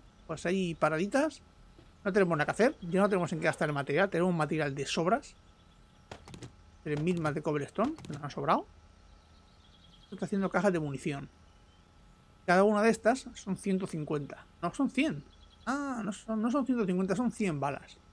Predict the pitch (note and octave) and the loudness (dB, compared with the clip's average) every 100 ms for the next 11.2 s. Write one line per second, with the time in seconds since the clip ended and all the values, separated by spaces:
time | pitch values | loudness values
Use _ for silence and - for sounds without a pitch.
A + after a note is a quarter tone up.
0 | _ - D3 C#3 G#3+ - - - - - | _ -6 -4 -2 -4 -8 -20 -20 -20 -14
1 | - F3+ E3 B3+ G3 D#3+ C#3 C3 A#3+ F#3+ | 0 2 4 6 4 2 -4 -2 -2 -2
2 | - - - - _ _ _ - - - | -8 -20 -20 -20 _ _ _ -20 -20 -20
3 | - - - - - - - _ - G3+ | -20 -20 -20 -20 -20 -20 -20 _ 2 4
4 | G3+ C3+ G2 - - _ _ _ - A3 | 4 -2 -10 -20 -20 _ _ _ 2 4
5 | B3 G3 F3+ C#3+ B2+ - - - - - | 4 4 2 -2 -6 -12 -18 -20 -20 -20
6 | - - - - - - - - - D#3 | -20 -20 -20 -20 -20 -20 -20 -20 -10 -6
7 | D3+ D3 C#3+ C#3 C3+ - - - - - | -4 -4 -6 -8 -10 -16 -20 -20 -20 -20
8 | - - - - - - - - - - | -20 -20 -20 -20 -20 -20 -20 -20 -20 -20
9 | - - - - - - - - - - | -20 -20 -20 -20 -20 -20 -20 -20 -20 -20
10 | A3+ A5+ - _ - - - D#3 D3 C#3 | -18 -20 -20 _ -20 -20 -12 -8 -6 -6
11 | C#3 C#3 | -8 -10